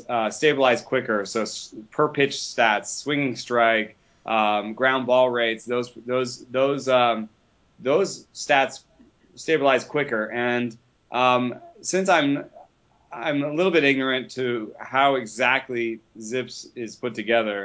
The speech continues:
and how much of those sort of, uh, aspects are put in there, I, I will, I, at the risk of sort of double weighting something,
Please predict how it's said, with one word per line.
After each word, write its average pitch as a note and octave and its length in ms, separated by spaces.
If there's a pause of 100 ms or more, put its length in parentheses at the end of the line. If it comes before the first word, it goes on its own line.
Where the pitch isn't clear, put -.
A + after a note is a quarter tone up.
and G#2 200
how A2+ 380
much B2 400
of G#2+ 300
those A#2 480 (680)
sort A#2+ 240
of, G#2 220 (100)
uh, G#2+ 320
aspects A2+ 720
are G#2+ 460 (240)
put A#2+ 120
in B2+ 160
there, G#2 340
I, G#2 120 (140)
I C3 140
will, C#3 560 (220)
I, C3 140
at D#3 200
the D3+ 80
risk E3+ 300
of C3 100
sort C3 160
of G#2 140
double B2+ 340
weighting B2 400
something, C#3 540